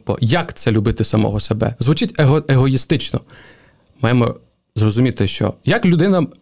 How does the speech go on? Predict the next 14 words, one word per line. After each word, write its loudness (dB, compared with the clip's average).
любить 2
сама 0
себе? -2
Вероніко, -2
допоможи 2
мені. -8
Як 0
потрібно, 0
що 0
означає 2
взагалі 4
любити 2
самого 2
себе? -4